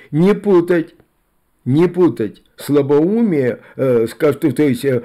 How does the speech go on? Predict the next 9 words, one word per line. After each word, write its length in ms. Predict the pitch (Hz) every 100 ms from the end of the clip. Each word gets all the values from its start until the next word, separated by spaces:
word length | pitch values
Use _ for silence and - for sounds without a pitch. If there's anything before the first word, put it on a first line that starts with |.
| -
манию, 720 | 135 170 156 151 143 135 101 - _ _ _ _ _ _ _ _ -
манию 500 | - 139 156 151 143
величия 760 | 127 139 156 240 233 147 90 - _ _ _ _
при 580 | - 160 190 151 120 - _ _ _ -
паранойи, 920 | 139 127 127 180 262 254 127 - - _ _
чистой 440 | - 185 165 - 117
паранойи 640 | 117 120 107 113 107 107
и 240 | 104 180 226
маниакальным. 1160 | 220 214 190 170 170 139 98 87 87 82 80